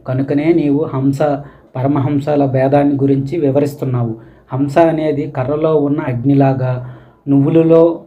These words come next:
ఉన్న నూనెలాగా సకల జీవుల శరీరాల్లో వ్యాపించి ఉంది. ఈ విషయాన్ని తెలుసుకున్న వాడికి మృత్యు భయం ఉండదు. సాధకుడు తన ఎడమకాలి మడమతో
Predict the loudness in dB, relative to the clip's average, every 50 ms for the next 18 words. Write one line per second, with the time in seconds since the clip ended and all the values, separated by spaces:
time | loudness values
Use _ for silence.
0 | _ -2 0 0 0 0 0 -2 0 0 0 0 0 0 0 0 0 0 -2 -2
1 | -4 -6 -8 -8 -8 -6 -4 -2 -2 -2 0 -2 -4 -4 -2 -2 0 -2 -2 -2
2 | 0 0 2 2 2 2 2 2 2 2 2 2 2 0 0 0 -2 -4 -4 -4
3 | -4 -4 -4 -4 -4 -4 -4 -6 -6 -8 -12 -20 -20 -20 -20 -20 -20 _ _ -2
4 | -2 0 2 2 2 2 4 4 6 6 4 4 0 -2 -2 -4 -6 -8 -6 -4
5 | -4 -2 -2 -2 -2 -4 -4 -4 -2 -2 -4 -4 -6 -6 -4 -2 0 2 4 4
6 | 4 2 0 -2 -2 -4 -6 -10 -12 -18 -20 -20 -20 -20 -20 _ _ _ _ _
7 | _ _ _ _ -6 -2 0 2 2 2 2 2 0 -2 -2 -2 -2 -2 -2 -2
8 | -4 -6 -8 -12 -16 -20 -20 -20 -20 -12 -6 -4 -2 0 2 2 0 2 4 4
9 | 6 6 4 4 2 0 -2 -2 -2 -4 -4 -2 -2 0 0 -2 -4